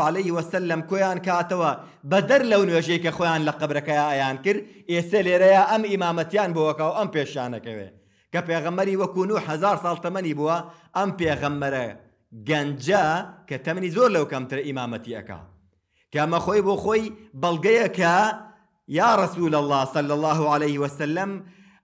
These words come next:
أنت في عين العناية. لە ژێر چاودێریەکی تەواوی ئێمە داین. ئێمە ئەمڕۆ خەڵاتی ئاسمانیت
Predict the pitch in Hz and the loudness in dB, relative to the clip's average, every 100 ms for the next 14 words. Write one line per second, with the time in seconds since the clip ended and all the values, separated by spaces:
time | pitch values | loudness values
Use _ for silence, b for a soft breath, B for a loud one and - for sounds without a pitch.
0 | - 240 262 220 196 196 202 226 - - | 0 2 2 0 -2 2 2 2 -4 -12
1 | - 196 170 202 269 262 214 185 180 165 | -2 2 6 6 4 2 0 2 2 2
2 | 147 113 90 - _ _ _ _ _ _ | 2 0 -4 -12 _ _ _ _ _ _
3 | _ _ _ _ _ _ _ _ - 123 | _ _ _ _ _ _ _ _ -10 -8
4 | 123 170 185 175 156 151 147 151 180 185 | -2 -2 -2 0 0 2 2 2 2 0
5 | 175 170 165 214 220 190 156 151 143 139 | -2 -2 2 4 2 2 0 0 -2 -2
6 | 123 113 B B B B - 208 220 208 | -2 -6 B B B B 2 4 4 0
7 | 185 185 202 208 180 190 233 220 220 190 | 0 -2 0 0 0 2 2 2 0 0
8 | 185 170 170 208 | 0 -2 -2 -2